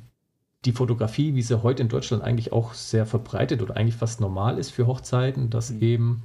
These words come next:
Speaker 1: man am Tag begleitet wird und jemand eine Reportage macht. Das war da noch was ganz Ungewöhnliches. Und, ähm, ja, da hatte ich dann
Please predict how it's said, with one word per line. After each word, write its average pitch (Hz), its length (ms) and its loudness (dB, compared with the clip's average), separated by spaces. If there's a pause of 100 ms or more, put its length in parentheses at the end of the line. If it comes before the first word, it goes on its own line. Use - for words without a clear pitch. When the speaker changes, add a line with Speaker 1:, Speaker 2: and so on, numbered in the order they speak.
Speaker 1:
man 110 240 0
am 107 160 -2
Tag 113 420 0
begleitet 113 640 -2
wird 151 320 -6
und 110 180 0
jemand 117 320 0
eine 104 100 0
Reportage 113 580 0
macht. 120 340 -2 (640)
Das - 240 -4
war 101 160 0
da 110 140 4
noch 98 160 -4
was 110 180 -2
ganz - 480 -4 (300)
Ungewöhnliches. 101 1000 0 (560)
Und, 98 560 -2
ähm, 98 360 -4 (760)
ja, 104 220 0
da 101 160 -2
hatte 120 160 0
ich 117 140 -2
dann 113 440 2